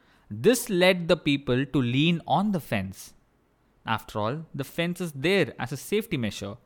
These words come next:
and would keep them safe without making them fall over the cliff. Right? Let's see.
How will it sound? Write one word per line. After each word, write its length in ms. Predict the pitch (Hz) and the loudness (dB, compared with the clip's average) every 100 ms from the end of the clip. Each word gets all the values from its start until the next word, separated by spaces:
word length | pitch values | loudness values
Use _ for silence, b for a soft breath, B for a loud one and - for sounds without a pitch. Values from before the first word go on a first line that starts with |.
| _ - | _ -6
and 140 | 127 | -2
would 160 | 143 139 | -2 -2
keep 220 | 165 156 | -4 0
them 140 | 170 | -2
safe 320 | 165 180 170 - B B | 0 0 0 -2 B B
without 320 | 165 196 196 | 2 2 4
making 320 | 180 180 196 | -2 -2 -2
them 100 | 202 | -2
fall 280 | 185 196 190 | 0 0 2
over 160 | 180 151 | 2 2
the 100 | 117 | 0
cliff. 400 | - 101 - - - _ _ _ _ _ 101 | -4 -10 -10 -16 -20 _ _ _ _ _ -8
Right? 340 | 98 120 180 _ _ _ _ _ _ _ - _ _ | -2 -2 -2 _ _ _ _ _ _ _ -20 _ _
Let's 220 | 262 - | -6 -6
see. 160 | - | -12